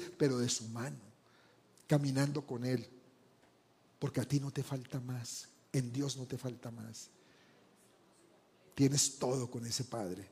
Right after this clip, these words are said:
lo tienes todo. Y todos tuvimos diferentes tipos de papás. Por ejemplo, está el pa-, el papá callado, ¿no?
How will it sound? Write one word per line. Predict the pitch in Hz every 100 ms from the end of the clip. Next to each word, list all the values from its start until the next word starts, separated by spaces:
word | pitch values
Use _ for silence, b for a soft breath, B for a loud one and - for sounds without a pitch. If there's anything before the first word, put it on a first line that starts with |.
| -
lo | 117
tienes | 131 127 120 -
todo. | 139 113 101 - b b b b b b _ _ _ _ _ _ _ _ _ _ _ -
Y | 147
todos | 156 196
tuvimos | - 151 170
diferentes | 170 156 135 139 180 -
tipos | 175 160 143
de | 131
papás. | 120 117 190 202 - - - - _ _ b b b b b b _ _ _ _ - -
Por | 147
ejemplo, | 139 156 180
está | 180 160
el |
pa-, | -
el | - 160 151
papá | 123 120 139
callado, | - 131 147 180 202 117 - - -
¿no? | 127 196